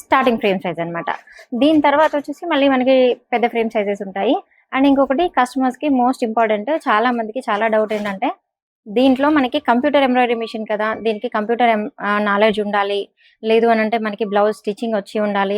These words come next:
అలాంటివన్నీ ఉన్నాయి. So ఏది అవసరం లేదండి. స్టార్టింగ్ బేసిక్ ఎవరైనా కానీ, ఇప్పుడు ప్రజెంట్ ఏదైనా జాబ్ చేస్తున్నారు, అక్కడ మానేసి వచ్చి డైరెక్ట్ ఈ మిషన్ తీసుకుంటా అంటే కూడా just వన్ టూ డేస్ ట్రైనింగ్ తీసేసుకొని డైరెక్ట్ మిషన్ తీసుకొని వర్క్ చేసుకోవచ్చు. అంత కంఫర్టబుల్‌గా ఉంటుంది, అంత చాలా ఈజీగా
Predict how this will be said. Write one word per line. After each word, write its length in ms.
అలాంటివన్నీ 600
ఉన్నాయి. 260
So 60
ఏది 260
అవసరం 340
లేదండి. 300
స్టార్టింగ్ 540
బేసిక్ 420
ఎవరైనా 460
కానీ, 240
ఇప్పుడు 180
ప్రజెంట్ 320
ఏదైనా 260
జాబ్ 220
చేస్తున్నారు, 400
అక్కడ 220
మానేసి 300
వచ్చి 140
డైరెక్ట్ 300
ఈ 100
మిషన్ 240
తీసుకుంటా 400
అంటే 240
కూడా 160
just 240
వన్ 200
టూ 140
డేస్ 220
ట్రైనింగ్ 340
తీసేసుకొని 460
డైరెక్ట్ 320
మిషన్ 240
తీసుకొని 300
వర్క్ 220
చేసుకోవచ్చు. 360
అంత 120
కంఫర్టబుల్‌గా 580
ఉంటుంది, 300
అంత 100
చాలా 160
ఈజీగా 260